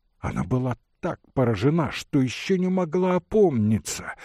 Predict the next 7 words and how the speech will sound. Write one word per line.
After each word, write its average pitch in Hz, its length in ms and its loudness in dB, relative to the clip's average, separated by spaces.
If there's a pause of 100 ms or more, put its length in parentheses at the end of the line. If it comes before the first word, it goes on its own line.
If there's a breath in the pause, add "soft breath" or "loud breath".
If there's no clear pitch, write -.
(460 loud breath)
Теперь 107 420 0
же 98 220 -2
она 104 220 -2
вздрогнула 107 840 2
и 185 100 4
подняла 190 540 4
ушки. 113 640 2